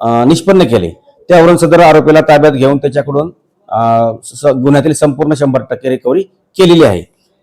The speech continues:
त्याचप्रमाणे घटना दोन मध्ये त्याच आरोपीने दोन हजार बावीस साली फिर्यादी क-, फिर्यादी नामे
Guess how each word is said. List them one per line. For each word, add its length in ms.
त्याचप्रमाणे 800
घटना 280
दोन 220
मध्ये 360
त्याच 300
आरोपीने 460
दोन 160
हजार 200
बावीस 240
साली 340
फिर्यादी 320
क-, 100
फिर्यादी 600
नामे 340